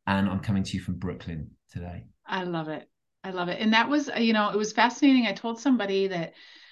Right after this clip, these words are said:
Speaker 2: you know, walking and being on the mountain and the conversations at dinner, and I don't ever really even remember telling somebody what I did for a living,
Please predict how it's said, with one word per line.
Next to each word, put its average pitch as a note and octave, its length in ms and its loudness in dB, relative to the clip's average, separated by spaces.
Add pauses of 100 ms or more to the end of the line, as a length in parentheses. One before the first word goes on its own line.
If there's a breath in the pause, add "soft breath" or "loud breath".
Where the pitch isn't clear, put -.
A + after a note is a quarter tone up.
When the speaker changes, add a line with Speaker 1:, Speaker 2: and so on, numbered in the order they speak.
(440 soft breath)
Speaker 2:
you - 80 0
know, G3 360 2
walking A#3+ 600 6
and G3+ 140 -2
being G#3 180 0
on A3 200 6
the A#3+ 60 10
mountain G#3+ 400 4
and F#3 120 -2
the F3 40 -2
conversations A3 640 4
at G#3+ 120 2
dinner, G#3 320 0
and F3+ 240 -4
I A#3 160 6
don't A4 240 0 (100)
ever A3+ 400 2
really G#3+ 420 2
even G#3 340 4
remember F3+ 600 0
telling F#3 480 -4
somebody A#3 460 2
what G#3 180 2
I F#3 80 2
did E3+ 300 -2
for F#3+ 120 -4
a D#3+ 80 -2
living, F3+ 600 4